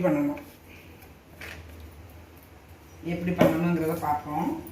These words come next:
பாத்திரத்துல தான் நம்ம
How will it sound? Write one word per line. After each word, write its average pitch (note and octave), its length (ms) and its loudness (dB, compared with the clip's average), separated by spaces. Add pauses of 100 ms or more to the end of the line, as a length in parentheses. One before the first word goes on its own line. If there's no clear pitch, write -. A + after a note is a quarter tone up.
(3750)
பாத்திரத்துல G3+ 600 0
தான் A#3+ 140 6
நம்ம A3 120 0